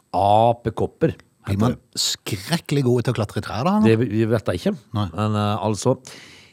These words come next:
Speaker 1: eh, dette her er jo noe da som hører hjemme i Vest-Afrika.
Speaker 2: Mhm.
Speaker 1: Eh, er du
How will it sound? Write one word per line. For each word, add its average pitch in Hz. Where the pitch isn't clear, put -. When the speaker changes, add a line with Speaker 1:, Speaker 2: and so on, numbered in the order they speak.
Speaker 1:
eh, 104
dette 120
her 120
er 120
jo 113
noe 110
da 90
som 101
hører 101
hjemme 104
i 98
Vest-Afrika. 95
Speaker 2:
Mhm. 101
Speaker 1:
Eh, 101
er 104
du 98